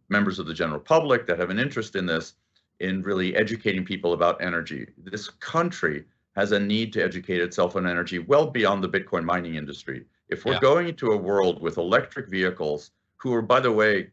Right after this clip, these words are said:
Speaker 1: generate much more carbon <laughs> than, than the Bitcoin mining industry does, when you think about the amount of electricity they're gonna use, as that fleet gets to be twenty-five, thirty, forty percent of the vehicle fleet in this country, we need energy infrastructure that is able to be balanced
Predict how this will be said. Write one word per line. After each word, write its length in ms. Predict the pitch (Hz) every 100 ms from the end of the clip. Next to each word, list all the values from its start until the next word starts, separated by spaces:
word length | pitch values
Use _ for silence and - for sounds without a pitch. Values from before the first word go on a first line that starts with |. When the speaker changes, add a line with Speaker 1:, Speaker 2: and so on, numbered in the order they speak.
| -
Speaker 1:
generate 420 | 92 104 98 90 90
much 280 | 135 147
more 200 | 151 156
carbon 680 | 151 131 135 120 - 180 - - -
<laughs> 260 | - _ -
than, 200 | 175 123 - - - - -
than 220 | 107 101
the 60 | 95
Bitcoin 360 | 117 - 104
mining 320 | 90 87 82 82
industry 340 | 78 - 80
does, 280 | 73 78 82
when 80 | 80
you 80 |
think 200 | 78 95
about 200 | 82 82
the 80 | 90
amount 200 | 85 85
of 140 | 80 -
electricity 680 | 80 82 - 95 87 82
they're 280 | 73 90 95
gonna 160 | 85 80
use, 440 | 73 71 71 - _ _ -
as 180 | 98 101
that 180 | 139 -
fleet 340 | - 131 139
gets 200 | 110 104
to 120 | -
be 120 | 95 92
twenty-five, 800 | - 110 117 117 107 98 98 95
thirty, 300 | 104 98 95
forty 380 | - 107 113 113
percent 340 | 104 - 98
of 80 | 90
the 80 | 82
vehicle 340 | 95 104 87
fleet 320 | - 92 85
in 80 | 85
this 140 | 80
country, 540 | - 73 73 - 87 80 _ _ _ _ -
we 260 | 95 135
need 240 | 139 113 101
energy 420 | 113 147 110 98
infrastructure 880 | 95 92 - 92 90 - 90 80 -
that 280 | 95 104 113
is 140 | 98
able 260 | 120 135 127
to 120 | 110
be 100 | 98
balanced 720 | 107 107 110 107 92 - -